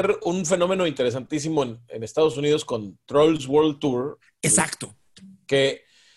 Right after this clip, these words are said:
Speaker 1: que estaba planeada para lanzarse justo el fin de semana que inició el lockdown en Estados Unidos,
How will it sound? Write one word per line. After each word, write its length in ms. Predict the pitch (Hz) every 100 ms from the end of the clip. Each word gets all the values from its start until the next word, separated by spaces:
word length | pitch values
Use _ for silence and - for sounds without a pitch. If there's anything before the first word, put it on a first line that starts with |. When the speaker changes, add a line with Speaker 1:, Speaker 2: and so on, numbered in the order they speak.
| _
Speaker 1:
que 280 | - 143 156 160
estaba 320 | 143 165 180
planeada 300 | 165 165 170
para 140 | 165
lanzarse 840 | 135 131 127 - 170 180 - 190 165
justo 580 | - - 185 202 - -
el 60 | 185
fin 140 | 175
de 80 | 185
semana 300 | 156 160 165
que 100 | 156
inició 400 | 143 131 117 151
el 100 | 156
lockdown 460 | 156 143 135 151 147
en 60 |
Estados 340 | 131 - 143 143
Unidos, 420 | 139 139 156